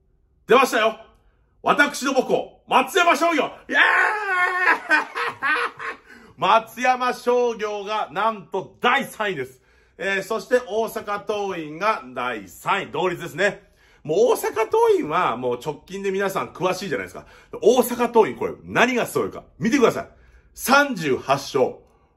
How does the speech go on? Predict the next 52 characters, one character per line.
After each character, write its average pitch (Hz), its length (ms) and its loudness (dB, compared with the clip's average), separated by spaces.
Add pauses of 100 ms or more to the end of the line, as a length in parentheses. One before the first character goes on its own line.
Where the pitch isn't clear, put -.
(200)
六 151 240 6 (400)
敗。 247 220 6 (1800)
な 170 460 2
ん 277 240 -6
じ 233 160 2
ゃ 285 80 4
こ 269 120 -8
り 226 60 2
ゃ。 131 100 -2 (840)
な 123 180 -8
ん 392 480 -2
じ 440 120 4
ゃ - 20 6
こ 403 140 4
り 349 60 4
ゃ。 - 100 -4 (880)
や 180 180 6
ば 285 140 4
く 415 100 2
な 415 80 2
い - 40 0
で - 40 -4
す - 60 -12
か？ - 160 -10 (560)
だ 202 80 2
っ - 20 -6
て、 - 240 -4 (760)
六 233 320 6 (140)
敗 285 240 4
っ - 40 -14
て 240 140 -4
こ - 140 -4
と 117 100 -2
は、 127 380 2 (240)
六 190 300 0
回 214 200 4
出 202 160 -4
場 190 80 4
し - 60 -8
て 180 60 -4
ま 175 80 0
す - 100 -8
よ - 60 -10
ね。 - 240 -8 (440)
で、 - 380 2 (140)
五 220 240 4
回 285 260 4
っ - 40 -14
て 202 120 -12
こ 151 100 -4
と - 140 -2
は、 139 320 2